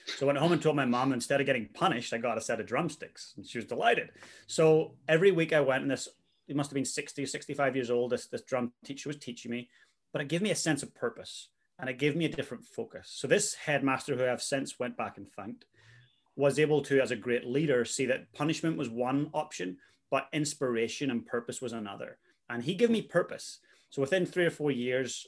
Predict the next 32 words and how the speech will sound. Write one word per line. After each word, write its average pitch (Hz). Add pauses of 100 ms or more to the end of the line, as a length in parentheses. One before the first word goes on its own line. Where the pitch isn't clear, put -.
I 117
was 117
thirteen, 143
I 127
won 131
the 127
World 123
Solo 120
Drumming 117
Championships - (260)
in 117
the 107
juvenile 127
grade. 127 (400)
Then 120
I 123
went 131
and 127
won 123
it 120
again 127
the 120
year 113
after. 139 (460)
Then 143
after 202
that, 143
life 139
started 135
to 123
open 123
up. -